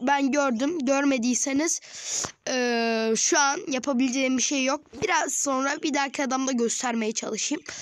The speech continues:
Veya bunun özel pasifi sanırım hayvanlara işliyordu. Dondurma amaçlı olanı.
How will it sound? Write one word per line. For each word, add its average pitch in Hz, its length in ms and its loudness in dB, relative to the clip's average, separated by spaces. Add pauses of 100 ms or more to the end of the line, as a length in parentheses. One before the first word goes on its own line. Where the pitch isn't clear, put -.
(240)
Veya 269 320 2
bunun 277 160 4
özel 262 280 2
pasifi 269 400 -4
sanırım 254 500 0 (140)
hayvanlara 240 600 0
işliyordu. 233 580 0 (440)
Dondurma 226 540 2
amaçlı 220 560 -2
olanı. 214 400 0